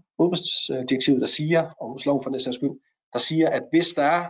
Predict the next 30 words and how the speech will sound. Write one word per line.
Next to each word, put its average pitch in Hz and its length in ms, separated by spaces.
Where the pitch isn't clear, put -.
en, 120 300
en, 113 240
øh, 107 240
en 117 80
tjen-, 165 320
eller 117 140
en, 110 220
en - 280
kontrakt, 175 340
hvor 123 100
der - 100
både 196 200
er 135 40
et - 80
koncessionselement 165 720
og 107 60
en - 60
offentlig - 260
kontrakt, - 340
jamen, 139 320
øh, 139 140
og 135 260
den 147 100
offentlige 156 260
kontrakt 139 340
overstiger 180 440
tærskelværdierne 139 720
for 190 80
offentlige 170 280
kontrakter, 135 380